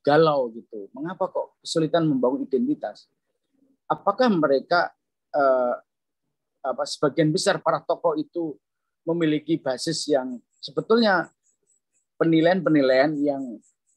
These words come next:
interpretasi-interpretasi berdasarkan keislaman itu tidak punya ruang, eh, membangun komunitas atau, eh, epistemic community di dalam proses politik ini. Ini P R buat kita.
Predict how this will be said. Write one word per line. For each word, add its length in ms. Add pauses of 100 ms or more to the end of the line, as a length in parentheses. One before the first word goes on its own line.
(200)
interpretasi-interpretasi 1120
berdasarkan 640
keislaman 560 (320)
itu 240 (160)
tidak 240 (160)
punya 240
ruang, 400 (640)
eh, 240
membangun 480
komunitas 560
atau, 240
eh, 640
epistemic 480 (160)
community 560
di 160
dalam 240
proses 240
politik 480
ini. 160
Ini 160
P 80
R 160
buat 240
kita. 180